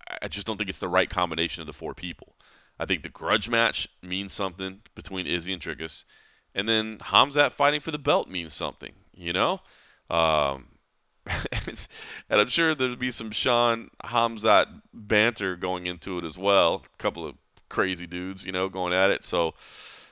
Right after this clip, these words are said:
that, I, you know, again, the thing is you're just gonna have to give Dricus the right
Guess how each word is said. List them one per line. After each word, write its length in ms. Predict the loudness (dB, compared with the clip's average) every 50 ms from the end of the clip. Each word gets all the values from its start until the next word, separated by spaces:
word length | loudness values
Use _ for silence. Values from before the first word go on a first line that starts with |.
| _ _ _ 2
that, 240 | 6 6 8 8 6
I, 160 | 4 2 2 2 -4 -10 -12 -10 -12 -10 -4
you 100 | -2 0
know, 200 | 0 0 0 -2
again, 420 | -4 -4 2 4 4 4 4 0 -6 _ _ _ _ _ _ -20 -20 _ _ -4
the 180 | 2 2 2
thing 260 | 4 4 2 2 4
is 200 | 4 2 2 0
you're 80 | -2 -4
just 260 | -2 -2 -2 -2 0
gonna 140 | 0 0 2
have 200 | 2 2 2 0
to 80 | -2 -8
give 200 | -6 -6 -6 -4
Dricus 380 | -6 -8 -8 -8 -8 -10 -10 -6
the 120 | -4 -4
right 280 | 2 2 4 4 2 0